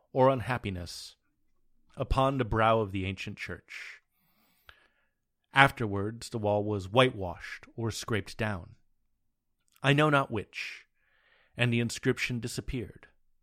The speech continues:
For it is thus that people have been in the habit of proceeding with the marvelous churches of the Middle Ages for the last two hundred years. Mutilations come to them from every quarter,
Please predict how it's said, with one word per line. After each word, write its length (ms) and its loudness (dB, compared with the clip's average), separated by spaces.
For 180 4
it 160 4
is 220 2
thus 260 0
that 200 -10
people 260 -8
have 180 -8
been 240 -4
in 120 -6
the 60 -8
habit 340 -4
of 160 -16
proceeding 720 -4
with 140 -2
the 80 2
marvelous 600 2
churches 460 -6
of 100 -6
the 60 -8
Middle 240 -2
Ages 560 -8
for 140 -2
the 80 0
last 560 -4
two 440 -4
hundred 400 -4
years. 720 -8
Mutilations 760 2
come 220 -6
to 140 -10
them 160 -6
from 200 -8
every 280 -4
quarter, 460 -8